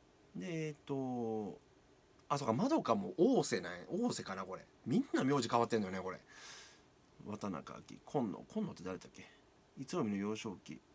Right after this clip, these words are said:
あ、あー、遠山エミリさんとかな。ユーフォの一年の、えっと、これ、誰だっけ？す-、すずめの役やったかな？鎌谷。ヨハネス。宮原なんたらさんって。あ、日本人やったんやね。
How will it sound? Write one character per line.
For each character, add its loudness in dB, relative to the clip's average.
あ、 8
あ -2
ー、 4
遠 4
山 4
エ 2
ミ 4
リ 2
さ 0
ん 2
と -4
か -2
な。 -2
ユ 8
ー 8
フ 4
ォ 6
の 4
一 0
年 6
の、 2
え -6
っ -6
と、 2
こ -8
れ、 -4
誰 2
だ 0
っ -2
け？ -8
す-、 -4
す 0
ず 6
め 8
の 6
役 4
や 4
っ -8
た 4
か 0
な？ -2
鎌 -2
谷。 -8
ヨ 4
ハ 2
ネ -4
ス。 -12
宮 -2
原 -6
な -4
ん -4
た -12
ら -12
さ -14
ん -18
っ -18
て。 -20
あ、 -4
日 -4
本 -2
人 0
や -2
っ -12
た -14
ん -14
や -18
ね。 -20